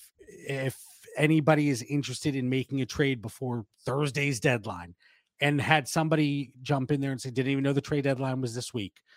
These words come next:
So hoping that sparks some activity and, you know, you can use that to your advantage. So <sighs> yeah. And I, I, I know everybody always says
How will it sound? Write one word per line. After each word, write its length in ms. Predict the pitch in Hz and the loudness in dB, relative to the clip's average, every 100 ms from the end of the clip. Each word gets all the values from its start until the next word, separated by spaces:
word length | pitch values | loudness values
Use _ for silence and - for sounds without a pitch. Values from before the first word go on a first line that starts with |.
| _ _ | _ _
So 180 | - 131 | -4 -4
hoping 600 | - 160 196 - 139 123 | 2 4 6 6 4 2
that 260 | 127 131 - | -4 -6 -6
sparks 580 | - - 147 135 - | -4 4 4 4 -4
some 500 | - 156 131 127 123 - _ _ _ _ - | 0 2 4 0 -4 -10 _ _ _ _ -2
activity 920 | 135 - - - 185 151 123 120 113 - _ _ 143 | -2 -2 4 4 6 2 2 -2 -8 -14 _ _ 2
and, 400 | 131 127 123 135 | 2 2 -2 -4
you 120 | 175 | -4
know, 80 | 185 | -2
you 140 | 110 147 | -2 -2
can 140 | 190 | 0
use 160 | 180 170 | 2 2
that 160 | 165 | 2
to 100 | - | 0
your 120 | 185 | -4
advantage. 360 | 165 202 127 87 | -2 -4 -4 -8
So 320 | - 123 123 - _ _ _ _ _ _ _ _ _ _ | -8 -6 -8 -10 _ _ _ _ _ _ _ _ _ _
<sighs> 520 | - - - - - | 2 2 0 -6 -4
yeah. 200 | 214 - - _ _ _ | -2 -4 -6 _ _ _
And 140 | 180 | 6
I, 220 | 185 180 190 | 8 8 2
I, 160 | 185 | 4
I 40 | 202 | 6
know 180 | 160 | 8
everybody 320 | 131 123 123 120 | 8 6 2 0
always 240 | 117 - | -2 -2
says 500 | 123 110 101 - | -6 -6 -6 -10